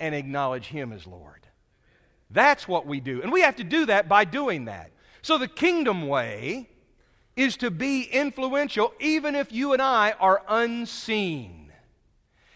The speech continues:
Even if you and I are unseen, let us do everything that we do in the name of Christ.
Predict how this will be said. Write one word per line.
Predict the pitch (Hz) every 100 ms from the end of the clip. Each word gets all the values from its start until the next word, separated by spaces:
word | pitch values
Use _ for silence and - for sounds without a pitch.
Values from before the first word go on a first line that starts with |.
| _
Even | 226 277 285
if | 285 220
you | 240 233
and |
I | 208 196
are | 185 165
unseen, | 196 208 - 196 165
let | 165 208
us | 208 -
do | 190 180
everything | 180 196 220 196 190
that | 180
we | 160 160
do | 143 147 143 147
in | 156 151
the | 143
name | 147 156 156 160 160
of | 139
Christ. | - 170 143 117 117